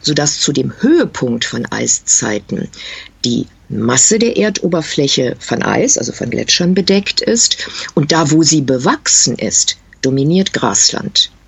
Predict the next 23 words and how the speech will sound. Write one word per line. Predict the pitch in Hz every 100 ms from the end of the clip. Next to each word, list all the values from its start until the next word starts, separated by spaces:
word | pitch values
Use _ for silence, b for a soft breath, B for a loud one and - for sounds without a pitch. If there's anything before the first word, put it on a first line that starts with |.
| -
Absolut. | - - 170 135 98 - - - _ _ _ B B B
Und | -
wenn | 160
man | 160 151
dann | 156 226 330 -
ans | - 117 -
Ende | 117 131 -
einer | 160 190
Eiszeit | 185 - - 226
geht, | - 277
und | 165
jetzt | 147 -
gehen | 156
wir | 143
ans | 123 117
Ende | 131 123
der | 107
letzten | 98 98 - 180
Eiszeit, | 175 190 - 240 - - - _ _ _ - -
jetzt | 151 139 -
wird | 143 147
es | -
also | 139 131